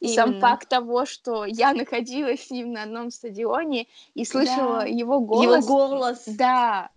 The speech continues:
Speaker 1: всё, мне больше ничего не нужно, <laughs> правда.
Speaker 2: Я
Speaker 1: Вот.
Speaker 2: думаю, самое время рассказать о нашей любви к Эду Ширану. Как она
Speaker 1: <laughs>
Speaker 2: началась? Наша история.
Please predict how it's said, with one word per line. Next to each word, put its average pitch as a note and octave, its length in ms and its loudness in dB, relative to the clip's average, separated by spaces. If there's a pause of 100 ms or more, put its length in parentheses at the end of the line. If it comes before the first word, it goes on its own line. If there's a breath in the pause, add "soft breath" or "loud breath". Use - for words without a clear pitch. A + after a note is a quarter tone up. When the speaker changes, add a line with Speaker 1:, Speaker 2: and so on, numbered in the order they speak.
(160)
Speaker 1:
всё, B3 600 -2
мне A#3 160 -4
больше B3 300 -6
ничего C4 380 -8
не A#3 120 -8
нужно, C4+ 500 -6
<laughs> - 40 -20
правда. B3+ 580 -8 (1400 loud breath)
Speaker 2:
Я A#3+ 320 -4
Speaker 1:
Вот. A3 80 0
Speaker 2:
думаю, D4 240 -4
самое C#4+ 320 -2
время C4+ 280 -2
рассказать B3+ 480 -6
о B3 60 -8
нашей A#3 500 -8
любви B3 420 -2
к - 100 -4
Эду C4 200 4
Ширану. F4 560 -2
Как D4+ 280 2
она G4 100 0
Speaker 1:
<laughs> F4 180 2
Speaker 2:
началась? C4+ 580 -6 (160)
Наша D#4 440 -4
история. C#4 680 -8